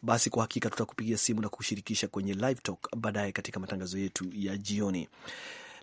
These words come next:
Na viongozi wa kisiasa kwenye jimbo la Kivu Kaskazini huko D R C wameomba Baraza la Usalama la Umoja wa Mataifa kutoa usaidizi wa ziada kwa serikali kukabiliana na waasi wa A D F,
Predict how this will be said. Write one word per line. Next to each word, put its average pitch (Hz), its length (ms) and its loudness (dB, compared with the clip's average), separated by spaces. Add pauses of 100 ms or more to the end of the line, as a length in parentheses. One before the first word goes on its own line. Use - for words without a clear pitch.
Na 147 420 10
viongozi 135 540 10
wa 127 80 8
kisiasa 135 800 6
kwenye 120 220 6
jimbo 117 360 8
la 117 100 4
Kivu 113 340 0
Kaskazini 113 680 4
huko 113 480 2 (240)
D 120 240 8
R 175 140 8
C - 320 6 (400)
wameomba 120 340 6
Baraza 117 400 6
la 113 60 4
Usalama 113 640 4 (180)
la 110 280 4
Umoja 117 340 4
wa 104 40 4
Mataifa 117 460 2
kutoa 120 300 0
usaidizi 113 540 4
wa 110 100 4
ziada 113 340 2
kwa 107 140 -4
serikali 104 540 2 (380)
kukabiliana 165 560 10
na 127 60 10
waasi 123 400 8
wa 107 180 6
A 202 160 8
D 165 260 4
F, 131 140 10